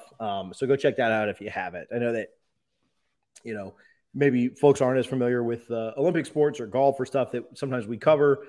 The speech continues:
I know a lot of people really enjoy that s-, kind of stuff and really enjoy those interviews, but something that's really, really cool and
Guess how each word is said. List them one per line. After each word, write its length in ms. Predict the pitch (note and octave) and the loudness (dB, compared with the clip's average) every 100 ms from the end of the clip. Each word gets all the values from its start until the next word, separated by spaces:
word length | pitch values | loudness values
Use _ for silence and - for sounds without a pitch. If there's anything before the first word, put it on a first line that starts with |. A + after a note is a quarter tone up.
| - A#2+ | -14 -2
I 40 | |
know 120 | C3+ | 2
a 20 | |
lot 160 | A#2+ C3+ | 4 4
of 60 | C3+ | 2
people 160 | B2+ | 0
really 240 | B2+ A#2+ A2 | 0 0 -4
enjoy 540 | F#2 B2 C3 C3 B2+ - A#2+ A#2 | -6 -2 0 -2 -4 -10 -14 -4
that 180 | C3 | -4
s-, 220 | G#2+ - _ | -4 -18 _
kind 120 | - C3+ | -8 -8
of 80 | |
stuff 380 | - C3 B2 A#2 | -4 -2 0 -2
and 100 | G#2 | -8
really 220 | A#2+ A2+ | -6 -6
enjoy 400 | G#2+ G2+ A#2 A#2 A#2 _ _ - | -8 -6 -4 -4 -8 _ _ -8
those 180 | C3 A#2+ | -4 -4
interviews, 460 | C3+ B2+ B2 B2 B2 | -4 -4 -2 -2 -2
but 180 | A#2 - - | -6 -6 -12
something 340 | - D#3 C#3 | -2 0 2
that's 200 | B2 G#2+ | 0 -2
really, 440 | G#2 A2+ C#3+ E3 D#3+ | -8 2 6 6 6
really 200 | D3+ C#3 | 4 2
cool 380 | - C#3+ C3+ | 4 4 4
and 120 | A2+ | 2